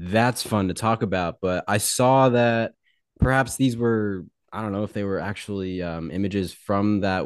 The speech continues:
that website, from that program, or I don't know where they came from. Maybe you can fill me in, but I was seeing, um, pyramids, statues, structures in supposedly the Antarctic region.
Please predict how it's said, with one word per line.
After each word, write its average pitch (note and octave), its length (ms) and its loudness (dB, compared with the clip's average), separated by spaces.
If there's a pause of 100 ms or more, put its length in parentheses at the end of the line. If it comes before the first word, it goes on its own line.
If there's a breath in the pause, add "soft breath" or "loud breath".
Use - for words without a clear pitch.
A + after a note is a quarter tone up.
(120)
that F#2 220 -4
website, A2 580 0
from F#2+ 260 -4
that F2+ 220 -4
program, G2 540 -2
or E2+ 440 -2 (640)
I G2+ 140 0
don't A2 100 2
know G#2+ 100 4
where A2+ 160 6
they A#2+ 160 4
came G2 240 -2
from. F#2 160 -4
Maybe G2 200 0
you F#2 60 -2
can F#2+ 120 -2
fill F#2+ 160 -2
me F#2+ 140 2
in, G#2 140 4
but F2 180 0 (180)
I G#2+ 260 2
was G2+ 220 -2
seeing, G#2+ 440 0
um, E2+ 500 -4 (1080 loud breath)
pyramids, D3 680 8
statues, A#2 800 0
structures G2 920 -4 (360)
in A2 640 2 (420)
supposedly F#2+ 680 0
the E2 160 -4
Antarctic F#2 580 -6
region. D#2+ 480 -6